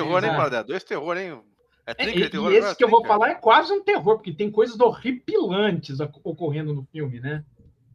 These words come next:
Speaker 2: Vamos lá.
Speaker 3: E eu fui também no cinema e fui assistir Assassinos da Lua das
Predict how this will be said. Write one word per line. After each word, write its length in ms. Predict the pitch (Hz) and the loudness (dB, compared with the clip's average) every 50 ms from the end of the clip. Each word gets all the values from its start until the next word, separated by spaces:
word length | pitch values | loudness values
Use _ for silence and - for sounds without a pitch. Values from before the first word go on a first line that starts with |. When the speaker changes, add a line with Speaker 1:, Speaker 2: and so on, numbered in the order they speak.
| _ _ _ _ _ | _ _ _ _ _
Speaker 2:
Vamos 180 | 120 127 139 135 | -8 -8 -6 -6
lá. 160 | 120 101 - - | -8 -8 -6 -2
Speaker 3:
E 140 | 285 320 233 | 0 4 4
eu 220 | 196 196 226 233 | 6 6 6 6
fui 240 | - - 214 220 220 | 4 -2 -10 -6 -2
também 260 | 226 214 202 202 202 | -2 0 0 0 -2
no 80 | 202 190 | -2 -4
cinema 560 | - - 151 147 151 165 175 180 180 175 175 - _ _ | -6 -4 -2 0 0 0 -2 -4 -6 -10 -12 -16 _ _
e 120 | 185 170 | -12 -12
fui 260 | 165 - - 156 156 156 | -12 -10 -6 -4 -4 -4
assistir 640 | 151 151 147 131 - - - 131 127 127 127 - _ _ _ _ _ _ _ _ _ _ _ _ _ _ _ _ | -4 -6 -10 -16 -16 -12 -10 -8 -8 -8 -10 -12 _ _ _ _ _ _ _ _ _ _ _ _ _ _ _ _
Assassinos 1300 | _ 156 170 165 - - - - 156 127 127 - - - - 135 135 139 139 139 135 135 135 131 123 117 | _ 0 0 0 -2 -10 -6 -2 -2 -2 -2 -6 -12 -14 -10 -8 -6 -6 -6 -6 -6 -6 -6 -6 -8 -8
da 160 | 120 123 120 | -8 -8 -8
Lua 420 | 107 104 104 113 113 110 110 107 101 | -8 -8 -10 -12 -12 -12 -10 -12 -10
das 260 | 104 101 101 - | -12 -14 -14 -12